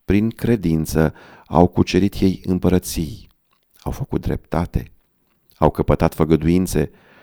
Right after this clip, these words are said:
au astupat gurile leilor, au stins puterea focului, au scăpat de ascuțișul săbiei, s-au vindecat de boli, au fost viteji în războaie,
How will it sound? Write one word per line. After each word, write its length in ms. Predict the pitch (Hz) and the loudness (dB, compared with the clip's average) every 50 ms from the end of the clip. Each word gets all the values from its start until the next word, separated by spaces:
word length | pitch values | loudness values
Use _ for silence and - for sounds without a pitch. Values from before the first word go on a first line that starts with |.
| _ - | _ -4
au 180 | - - 85 85 | 2 4 6 6
astupat 540 | 85 85 - - 95 - - 92 95 - 73 | 6 4 4 2 2 4 4 4 4 2 0
gurile 500 | 78 80 82 - 104 107 104 95 98 92 | -6 -6 -2 2 2 4 6 6 6 6
leilor, 640 | 85 92 101 101 90 82 80 80 80 76 73 - _ _ _ _ _ _ _ _ | 8 6 6 6 4 4 4 4 2 2 -2 -6 _ _ _ _ _ _ _ _
au 160 | - 82 76 73 | 0 2 2 2
stins 560 | - - - - 92 92 95 95 95 - - | 2 -2 -4 -2 0 2 2 0 -2 -4 -6
puterea 420 | - - 82 - - 82 80 78 | -4 -2 0 0 2 2 2 2
focului, 680 | - - - 87 85 - 76 71 71 76 73 73 - _ _ _ _ _ _ - - _ | 0 2 2 2 2 2 0 0 0 0 -2 -2 -6 _ _ _ _ _ _ -20 -10 _
au 140 | - 87 85 | 2 2 2
scăpat 420 | - - - 95 - - 98 98 | 4 2 2 2 4 4 4 6
de 80 | 90 95 | 6 4
ascuțișul 600 | 92 92 - - 87 - - 98 - 98 87 87 | 4 2 0 -2 -2 -2 -2 -2 0 0 0 0
săbiei, 460 | - - - 101 92 85 87 87 85 | 0 0 0 0 2 2 2 2 2
s-au 180 | - - 92 | 6 6 6
vindecat 460 | 92 85 92 92 85 92 - 101 98 95 | 6 6 4 2 2 2 4 4 6 6
de 80 | 95 | 6
boli, 420 | 90 82 80 95 95 90 87 85 - - - - _ _ _ | 6 6 8 8 8 8 6 4 -2 -8 -18 -20 _ _ _
au 140 | _ - 73 | _ 0 0
fost 240 | 78 - 90 85 76 | 2 4 4 2 2
viteji 440 | 80 85 - - 92 92 90 80 78 | 2 -2 0 2 2 2 2 2 0
în 60 | 80 | 0
războaie, 720 | 78 80 80 76 73 - 80 78 76 76 76 80 80 78 | 2 2 2 0 0 2 4 4 4 4 4 2 -2 -4